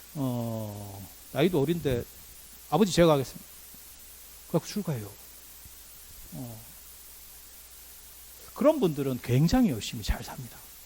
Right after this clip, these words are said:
어, 그래서 이제 대각국사가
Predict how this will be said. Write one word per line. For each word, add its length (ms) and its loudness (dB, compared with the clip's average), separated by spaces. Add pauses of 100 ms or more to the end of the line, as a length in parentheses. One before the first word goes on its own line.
(600)
어, 260 -6
그래서 260 2
이제 160 0
대각국사가 880 2